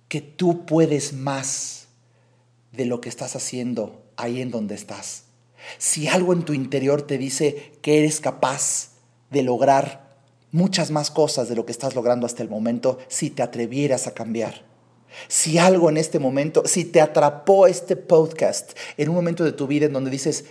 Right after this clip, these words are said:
"Caray, parece que me está hablando a mí". Sí, te estoy hablando a ti. ¿Por qué? Porque Dios me lo ordenó. ¿De dónde surge el impulso de que yo haga esto? Pues simplemente hoy sé que es Dios y Dios me ordena y yo no tengo más que obedecer. Tú eres más de lo que te imaginas.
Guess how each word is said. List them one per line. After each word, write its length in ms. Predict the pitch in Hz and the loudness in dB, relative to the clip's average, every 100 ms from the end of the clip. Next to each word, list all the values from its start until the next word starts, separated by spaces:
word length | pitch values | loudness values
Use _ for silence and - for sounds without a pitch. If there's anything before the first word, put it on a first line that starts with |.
| - | -20
"Caray, 320 | - 131 151 143 | -16 -10 -8 -10
parece 320 | 113 131 - | -10 -12 -12
que 80 | 113 | -14
me 60 | |
está 140 | 101 - | -16 -16
hablando 280 | 87 98 95 | -16 -16 -16
a 60 | |
mí". 200 | - - _ | -16 -18 _
Sí, 360 | - - 262 330 | -10 -6 -6 -6
te 100 | 165 | -6
estoy 240 | - - | -6 -8
hablando 300 | - 214 208 | -6 -4 -4
a 100 | 202 | -4
ti. 180 | 214 196 | -6 -8
¿Por 220 | - 143 | -6 -4
qué? 160 | 156 151 | 0 -2
Porque 220 | - 208 | 0 -2
Dios 260 | 151 123 | -2 -4
me 60 | 139 | 0
lo 80 | 147 | 0
ordenó. 560 | 147 185 220 202 - - _ _ _ _ _ _ _ | 2 4 4 2 -4 -20 _ _ _ _ _ _ _
¿De 80 | 165 | -2
dónde 200 | 147 175 | 2 2
surge 220 | 180 185 | 2 2
el 60 | 180 | 0
impulso 340 | 170 170 175 | 0 -2 -2
de 80 | 156 | -2
que 80 | - | 4
yo 120 | 165 | 4
haga 140 | 165 160 | 6 6
esto? 360 | 165 190 - | 4 0 0
Pues 100 | - | -6
simplemente 600 | - 160 202 180 208 185 | -10 -6 -2 0 0 2
hoy 160 | 185 233 | 2 2
sé 200 | 208 208 | 0 -2
que 140 | 208 | 0
es 140 | 208 165 | -2 0
Dios 320 | 180 240 - | 2 2 0
y 240 | 175 139 | -6 -8
Dios 360 | 135 180 220 202 170 | -2 -2 -2 -4 -6
me 240 | 170 160 | -4 2
ordena 440 | 160 160 202 233 208 | 4 4 4 4 2
y 80 | |
yo 180 | 165 190 | 2 2
no 120 | 202 | 2
tengo 200 | 202 196 | 0 0
más 160 | 202 185 | 0 0
que 80 | 180 | 0
obedecer. 540 | 156 131 151 - - - _ _ _ _ _ _ _ _ _ _ _ _ _ _ _ _ | -2 2 2 0 -6 -20 _ _ _ _ _ _ _ _ _ _ _ _ _ _ _ _
Tú 160 | 190 196 | 6 6
eres 200 | 175 151 | 6 4
más 380 | 165 147 - | 0 -2 -4
de 80 | 131 | -4
lo 80 | 117 | -4
que 80 | 117 | -4
te 80 | 117 | -8
imaginas. 600 | 107 - - - - | -8 -12 -16 -16 -18